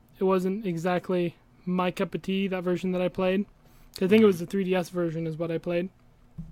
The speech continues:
Speaker 1: Um, but yeah, it'll be interesting to find out how that works, and if that, uh, works out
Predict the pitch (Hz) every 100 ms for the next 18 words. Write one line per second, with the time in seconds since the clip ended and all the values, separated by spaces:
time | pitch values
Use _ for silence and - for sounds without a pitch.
0 | - - - - - - - - - -
1 | - - - 202 185 170 160 160 - -
2 | _ - 185 190 214 185 190 208 196 196
3 | - 190 - 190 185 180 175 - - -
4 | - - 185 190 185 185 180 190 180 175
5 | 190 180 - - - - - - - -
6 | 175 170 180 170 190 175 208